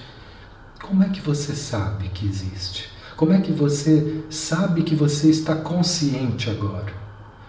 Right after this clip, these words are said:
Pra responder essa pergunta, eu vou ter que me reportar a minha atenção a esse estado de autoconsciência. E ele fala, "Isso já é suficiente pra você tá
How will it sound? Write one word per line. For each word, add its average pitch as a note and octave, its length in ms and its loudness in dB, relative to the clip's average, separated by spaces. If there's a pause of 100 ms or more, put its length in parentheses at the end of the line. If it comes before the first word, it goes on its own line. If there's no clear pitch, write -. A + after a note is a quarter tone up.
(200)
Pra E3 100 0
responder F3 540 4
essa F#3 240 2
pergunta, B2+ 800 2 (560)
eu D#3 80 4
vou D#3+ 180 2
ter F#3 240 2
que F#3+ 160 0
me F#3+ 440 6 (120)
reportar - 1120 0
a C#3 60 -4
minha G3+ 280 6
atenção D#3 680 2 (240)
a E3 100 0
esse G3+ 320 2
estado G#3 840 2
de G3 200 4
autoconsciência. D#3+ 1160 0 (480)
E D3+ 80 8
ele D3+ 80 8
fala, D3+ 260 6
"Isso E3+ 320 4
já F#3+ 140 4
é D#3+ 100 6
suficiente D#3 600 2
pra E3 180 0
você D#3+ 220 0
tá D3+ 440 0